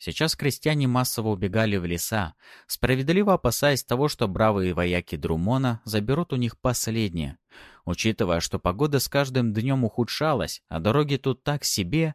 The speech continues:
обозы станут застревать в грязи, а значит, солдаты начнут голодать. В общем, решать вопрос они смогут только за счет местных жителей, поэтому не зря они убегали. Больше всех может достаться тем, кто будет в непосредственной близости от мест боевых действий.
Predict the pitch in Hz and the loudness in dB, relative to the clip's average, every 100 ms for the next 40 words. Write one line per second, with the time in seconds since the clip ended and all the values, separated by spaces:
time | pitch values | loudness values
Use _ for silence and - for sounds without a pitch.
0 | - - - 98 98 180 175 160 170 170 | -8 -20 -6 -2 2 4 4 2 2 2
1 | 143 113 - 95 95 110 95 104 110 85 | 2 0 0 0 2 0 0 0 0 0
2 | 80 73 - - 87 98 127 139 139 120 | -6 -8 -14 -6 -4 0 0 0 -2 -2
3 | 95 85 82 107 135 120 - 104 95 85 | 0 0 0 0 0 -2 -2 -4 -4 -2
4 | 87 87 80 71 - - _ - - - | 0 0 -2 -6 -8 -20 _ -20 -20 -16
5 | 80 107 - 117 101 95 92 - 87 - | -4 -2 -2 0 0 0 -2 -2 -2 0
6 | 113 107 95 95 98 98 92 - 117 120 | -2 -2 -2 -2 -2 -2 -4 -4 -4 -2
7 | 120 104 104 110 - 87 85 - 92 78 | -2 -2 -2 -2 -4 -4 -4 -4 -6 -6
8 | 82 - 78 78 - - 101 104 101 104 | -8 -8 -8 -8 -12 -4 -2 0 2 2
9 | 107 101 92 82 80 85 87 98 113 85 | 2 0 -2 -2 -2 -4 -4 -2 0 0
10 | 71 - _ - - - 117 202 - 165 | -4 -10 _ -20 -20 -4 2 2 2 0
11 | - 180 190 - 127 131 123 95 104 - | 2 2 2 2 0 2 0 0 -2 0
12 | 131 127 101 - 151 156 117 - 160 131 | -2 -2 -4 -4 -2 -2 -2 -2 -2 0
13 | 135 131 - 98 90 85 - 92 90 - | -2 -2 -4 -4 -2 -4 -2 -2 -2 -4
14 | 85 80 71 110 120 117 - 113 - 80 | -4 -2 0 0 0 -2 -2 -4 -4 -4
15 | 87 110 98 95 87 76 78 76 80 - | -2 -2 -2 -2 -2 -4 -8 -4 -4 -4
16 | - 80 | -6 -8